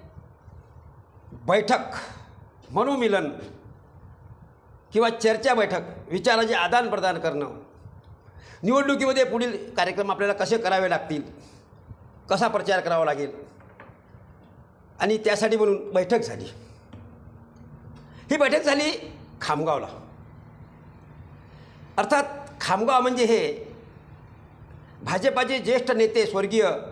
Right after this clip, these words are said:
भाऊसाहेब फुंडकर यांची कर्मभूमी आणि भाऊसाहेबांच्या कर्मभूमीत झालेली ही सभा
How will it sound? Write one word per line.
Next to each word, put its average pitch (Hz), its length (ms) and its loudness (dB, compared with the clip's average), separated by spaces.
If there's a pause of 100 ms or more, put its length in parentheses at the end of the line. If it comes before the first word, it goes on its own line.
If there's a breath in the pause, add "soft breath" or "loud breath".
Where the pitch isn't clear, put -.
(920 loud breath)
भाऊसाहेब 226 440 4 (100)
फुंडकर 208 280 2
यांची 208 440 -2 (580)
कर्मभूमी 165 560 0 (2500 loud breath)
आणि 302 140 2
भाऊसाहेबांच्या 285 540 2
कर्मभूमीत 285 500 0
झालेली 240 340 0
ही 262 140 -2
सभा 214 400 2